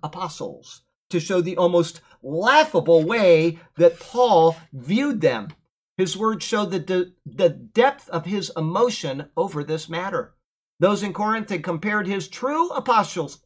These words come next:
apostleship to that of a false one, and they had found the false one more appealing. Of course they did, because anything that's false is always appealing. That's the lesson from Genesis chapter three. There's something false in front of me,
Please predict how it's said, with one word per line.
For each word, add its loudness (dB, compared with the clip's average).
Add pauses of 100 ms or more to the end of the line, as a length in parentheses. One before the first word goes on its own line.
(400)
apostleship -4 (520)
to -4
that 2
of -2
a -2
false -2
one, -8 (220)
and -2
they 0
had 2
found -2
the -2
false 0
one -4 (160)
more 0 (140)
appealing. -8
Of -12
course -6
they -4
did, -6
because -8
anything -6
that's -2
false -2
is -8
always 0
appealing. -12 (200)
That's -4
the -10
lesson -2
from -6
Genesis -2
chapter -8
three. -10 (260)
There's 0
something -4
false -2
in -6
front -2
of -10
me, -8